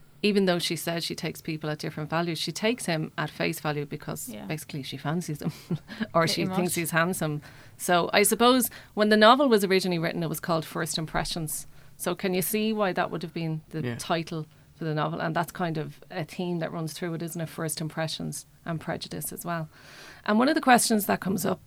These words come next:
Speaker 1: <clears throat> in terms of Pride and Prejudice is, like, weaknesses and strengths of characters. So you kind of touched on it a little bit there, Fionn. So say somebody like Darcy,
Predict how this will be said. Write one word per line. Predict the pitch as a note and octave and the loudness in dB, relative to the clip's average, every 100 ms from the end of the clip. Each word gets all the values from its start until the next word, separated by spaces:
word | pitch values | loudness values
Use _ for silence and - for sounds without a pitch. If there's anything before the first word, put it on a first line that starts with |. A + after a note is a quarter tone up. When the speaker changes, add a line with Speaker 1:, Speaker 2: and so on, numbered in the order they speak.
| - | 2
Speaker 1:
<clears throat> | - | 12
in | F4+ B3+ G#3+ | 12 12 12
terms | G3 G3 F#3+ F#3 | 6 4 4 4
of | F3 C3+ | 4 2
Pride | - F#3 F3+ | 4 4 4
and | E3+ | 2
Prejudice | F3+ E3+ E3+ D#3+ - | 0 0 -2 -4 -2
is, | F3 | -2
like, | E3+ D#3+ | 0 -2
weaknesses | F3+ F#3 - F#3 E3 F3 D#3 - - - - - | 2 2 2 -2 -2 -2 -2 -4 -8 -20 -20 -4
and | E3 E3 | -2 0
strengths | - - F3 E3 - | -2 2 2 2 -2
of | E3+ | -6
characters. | - F#3 E3 D#3+ - - - - - - - | 0 2 2 -2 -6 -6 -8 -12 -20 -20 -6
So | F#3+ | -2
you | F3+ | -2
kind | - G3+ | 2 2
of | F3+ | 2
touched | - F3 - | -2 -4 0
on | F3+ | 0
it | F3+ | 0
a | |
little | F#3+ G3 | 0 0
bit | E3+ D#3+ | -4 -2
there, | E3+ - | -2 -4
Fionn. | - F#3+ F3 | -6 -4 -2
So | D#3+ F3+ | 0 -2
say | F3 G3+ F#3+ | 0 2 2
somebody | F#3+ F3 | 0 -2
like | E3+ E3 | -2 -4
Darcy, | - E3+ E3 - D#3+ | 2 2 4 0 -4